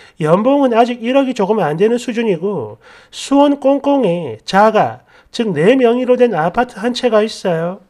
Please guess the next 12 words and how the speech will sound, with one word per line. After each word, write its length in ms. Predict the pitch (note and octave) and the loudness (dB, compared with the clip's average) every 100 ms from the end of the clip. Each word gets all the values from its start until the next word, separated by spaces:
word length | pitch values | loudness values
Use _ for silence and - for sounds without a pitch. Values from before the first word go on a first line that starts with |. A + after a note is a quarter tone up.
| _ - _ | _ -20 _
삼십 440 | - - C#4 - - | -8 0 0 0 -6
평대고 800 | A3 G#3+ E3+ C#3 F3+ E3+ A#2+ C3 | -6 -4 -2 -4 -6 -12 -12 -4
완공한 640 | E3 F#3 G#3+ B3+ B3+ B3 | -2 0 0 0 0 0
지 120 | A3 | 0
아직 220 | F#3 G3+ | -2 -4
삼 240 | G3+ - A3 | -8 -6 -2
년이 240 | B3+ C4 | -2 -4
채 220 | B3 C#4 | -6 -4
안 180 | A#3+ D#3+ | -2 -2
된 320 | E3 G3+ B2+ A#2+ | -4 -6 -6 -8
완전 340 | C#3+ E3 F#3 | -6 -2 -2
신축이죠. 720 | A#3 - D4 B3 E3 A#2 A2+ | -2 -4 -6 -6 -8 -10 -12